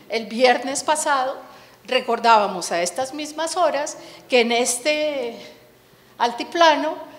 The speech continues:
las papas se decían yo más en muisca,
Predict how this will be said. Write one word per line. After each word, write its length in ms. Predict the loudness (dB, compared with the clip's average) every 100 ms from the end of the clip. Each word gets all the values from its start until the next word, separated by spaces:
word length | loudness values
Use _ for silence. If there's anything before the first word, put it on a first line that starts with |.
| -20
las 240 | -6 -4 -2
papas 420 | 0 2 2 2
se 80 | 0
decían 640 | -4 -6 -6 -6 -6 -8
yo 220 | -2 -2
más 580 | -2 -6 -8 -8 -12 -16 -20 _ _
en 160 | -16 -12
muisca, 480 | -8 -8 -8 -12